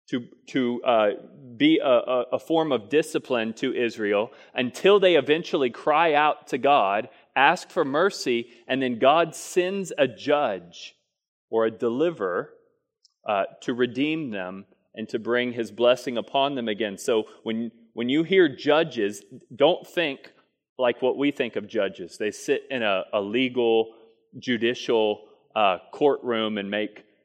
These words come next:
uh, these are better translated deliverers, saviors, um, that God raises up to deliver his people from his judgment, from his judgment.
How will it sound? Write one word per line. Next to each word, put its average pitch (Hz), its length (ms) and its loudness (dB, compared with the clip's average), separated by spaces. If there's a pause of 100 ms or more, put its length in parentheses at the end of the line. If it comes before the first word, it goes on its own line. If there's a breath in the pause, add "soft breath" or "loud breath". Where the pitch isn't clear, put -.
(140)
uh, 87 100 0 (220)
these 147 300 0
are 113 540 0
better 127 340 2
translated 110 880 0 (160 loud breath)
deliverers, 117 920 0 (300)
saviors, 127 1040 -2 (480)
um, 107 300 -4
that 123 200 -2
God 120 320 4
raises 127 540 -2
up 127 360 2
to 135 100 -8
deliver 123 460 0
his 110 220 -6
people 120 560 -4 (400 soft breath)
from 143 380 0 (240)
his 131 240 -4
judgment, 120 720 -2 (160)
from 113 140 -4
his 233 280 2
judgment. 98 480 -6